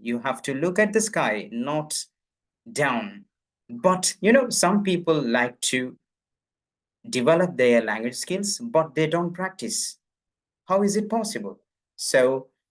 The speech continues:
you, we have to do something in order to get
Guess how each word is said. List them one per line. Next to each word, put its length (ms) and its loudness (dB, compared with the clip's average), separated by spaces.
you, 240 -12
we 160 4
have 340 2
to 100 4
do 280 2
something 800 0
in 160 0
order 300 2
to 180 -2
get 460 -2